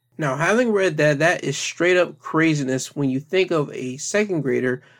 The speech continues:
knowing what to do if they get lost. First and foremost, you don't ever want your kid to get lost. Let me make that perfectly clear.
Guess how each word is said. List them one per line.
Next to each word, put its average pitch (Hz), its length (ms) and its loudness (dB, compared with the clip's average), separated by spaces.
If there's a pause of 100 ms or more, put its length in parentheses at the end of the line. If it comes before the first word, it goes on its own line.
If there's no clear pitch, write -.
(140)
knowing 202 400 4
what 208 220 2
to - 80 -12
do 143 320 -2
if 165 260 -4
they 156 180 -2
get 139 220 -4
lost. - 480 -8 (300)
First 170 220 -2
and 156 40 -10
foremost, 156 240 2
you 143 60 0
don't 135 100 4
ever 147 140 4
want 131 180 0
your 131 80 -6
kid 127 320 -2
to 185 220 -4
get 113 180 -10
lost. 127 400 -4
Let 135 80 -6
me 123 60 -4
make 123 140 -6
that 123 120 -8
perfectly 127 360 -6
clear. 147 260 -2